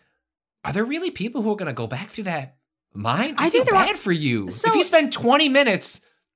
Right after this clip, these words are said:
Speaker 1: you get that fast travel." But I guess
Speaker 2: This
Speaker 1: maybe
Speaker 2: is
Speaker 1: there might be people who go <laughs> back through that mine.
Speaker 2: Okay, I didn't go back to the mine, but I could have. It could have happened to me. It could have happened. So let me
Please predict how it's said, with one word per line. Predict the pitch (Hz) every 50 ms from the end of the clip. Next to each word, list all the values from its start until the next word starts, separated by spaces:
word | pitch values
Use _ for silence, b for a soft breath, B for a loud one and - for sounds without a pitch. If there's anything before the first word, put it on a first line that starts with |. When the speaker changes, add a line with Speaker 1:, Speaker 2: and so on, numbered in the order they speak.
| _ - -
Speaker 1:
you | 151 170
get | 226 240 233
that | 190 170 165
fast | 214 214 247 226 -
travel." | - 156 120 107 104 98 95
But | 123 139
I | 156 -
guess | 208 277 427 -
Speaker 2:
This | -
Speaker 1:
maybe | - 233 220
Speaker 2:
is | 196
Speaker 1:
there | 208
might | 202 208 208
be | 208 202 180
people | 185 240 240 220 175
who | 151 156
go | 151 165 151
<laughs> | 131 - 180
back | 196 190 -
through | 214 202
that | 190 190 180 170
mine. | 180 196 233 226 139 87 - - -
Speaker 2:
Okay, | 359 - 294 202
I | 214 349
didn't | 480 359
go | 302
back | 269 269 254 -
to | 240
the | 208 208
mine, | 196 190 175 170 170
but | 165 226
I | 254
could | 254 - - 349
have. | 302 247 214 202
It | 269
could | - - 320
have | 254 254
happened | 262 226 220 208
to | 180
me. | 185 180 165 160 - _ _ _ -
It | - 254
could | - 330 349
have | 370 -
happened. | - 269 - -
So | - 285 269
let | 277 302 415
me | -